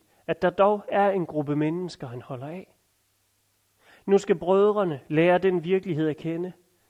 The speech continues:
som han nu har erfaret for sent. Og derved fletter Jesus på fornem vis endnu en vigtig detalje ind i lignelsen. "Advar mine brødre," beder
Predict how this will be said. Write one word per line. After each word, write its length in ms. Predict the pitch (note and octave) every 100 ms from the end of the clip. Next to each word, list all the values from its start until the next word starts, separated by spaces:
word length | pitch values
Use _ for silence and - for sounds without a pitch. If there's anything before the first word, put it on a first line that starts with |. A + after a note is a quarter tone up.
| _ _
som 200 | D#3 D3
han 160 | E3
nu 200 | F#3 F3+
har 260 | E3 D3+ C#3
erfaret 460 | - F3+ D#3+ C#3 C#3
for 140 | _ C#3
sent. 420 | - - - _ _ _ _ _ _ _ _ _ _ _ _ _ _ _ _ _ _ _ _ _ _ _ _ _ _
Og 120 | B2
derved 300 | D#3+ D#3 D#3
fletter 300 | D#3+ - E3
Jesus 480 | D#3+ D#3+ F#3+ F#3+ F#3+
på 140 | - E3
fornem 580 | - G#3+ A3 F#3 F3
vis 300 | F3 G3 D#3
endnu 300 | F#3 F#3+ G3+
en 180 | F#3 E3
vigtig 320 | F3+ F#3 D#3+
detalje 540 | C#3 - D#3 D#3+ F3+ E3+
ind 220 | E3 E3
i 40 |
lignelsen. 600 | E3 D#3 E3 E3+ D3+ - - _ _ _ _ _ _ _ _ _ _ _ _ _ _ _ _ _ _ _ _ -
"Advar 520 | E3+ F#3+ F#3 D#3+ D3
mine 240 | C#3 C3+
brødre," 500 | C3+ C#3 E3 F#3 E3+ - _ _ _
beder 240 | C#3 A#2+